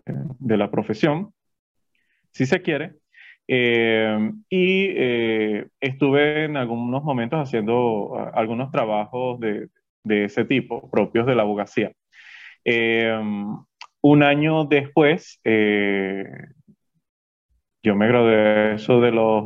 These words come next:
veintidós, veintitrés años, veintitrés años. Un año después, eh, se me presenta la oportunidad de dar clases en la Universidad Fermín Toro en Barquisimeto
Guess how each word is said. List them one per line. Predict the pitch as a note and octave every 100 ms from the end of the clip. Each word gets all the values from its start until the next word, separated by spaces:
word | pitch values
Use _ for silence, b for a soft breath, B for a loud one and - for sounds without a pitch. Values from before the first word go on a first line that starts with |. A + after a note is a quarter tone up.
| A2+
veintidós, | A2+ A2+ A2 A2 A2 G#2+ G#2+ G#2+ A2 G#2+ G#2+ G#2 B2+
veintitrés | C3+ A#2+ A2+ B2 A#2+
años, | C#3 C3 D3+
veintitrés | A2 A2 A2+ A#2+
años. | C#3 C3 F3 _ b b _
Un | C#3
año | C#3 D#3
después, | E3+ C3+ - D3+ C#3+ D3+ F3+ - -
eh, | B2+ A#2+ A#2
se | B2
me | A2+
presenta | A2 A2 A#2 G#2+ B2
la | C3+
oportunidad | C3 B2 - A2 G#2+ G#2 G#2
de | G2+ A#2
dar | A#2+ A#2
clases | - A#2 A#2 C3 C3+
en | B2
la | A2
Universidad | A2 G#2+ G#2 - G#2+ G2+
Fermín | A#2 A#2 A2+
Toro | B2+ A#2+
en | A#2+
Barquisimeto | A#2+ B2 E3 D3 C3+